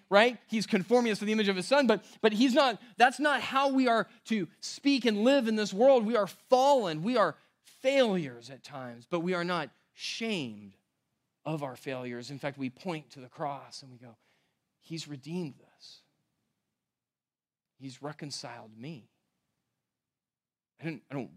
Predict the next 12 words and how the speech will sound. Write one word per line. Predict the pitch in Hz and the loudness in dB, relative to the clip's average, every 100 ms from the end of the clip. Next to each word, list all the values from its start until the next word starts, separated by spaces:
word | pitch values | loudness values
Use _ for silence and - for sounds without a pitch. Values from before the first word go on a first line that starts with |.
| 104 | -10
want | 123 196 170 - _ | -2 -2 -4 -18 _
to | - | -18
sin, | - 117 117 127 _ _ _ _ _ _ _ _ _ _ _ _ _ _ _ _ | -16 -16 -20 -20 _ _ _ _ _ _ _ _ _ _ _ _ _ _ _ _
but | 110 | -20
I | 107 120 | -20 -20
know | 143 | -20
I'm | 135 | -20
going | 123 139 165 | -18 -16 -16
to. | - 127 147 _ _ _ _ _ _ _ _ _ _ _ _ _ _ _ _ _ _ _ _ _ _ _ _ _ _ _ _ _ _ _ _ | -20 -20 -20 _ _ _ _ _ _ _ _ _ _ _ _ _ _ _ _ _ _ _ _ _ _ _ _ _ _ _ _ _ _ _ _
I | |
don't | 139 135 _ _ | -16 -16 _ _
want | 123 185 143 - | -6 -4 -6 -14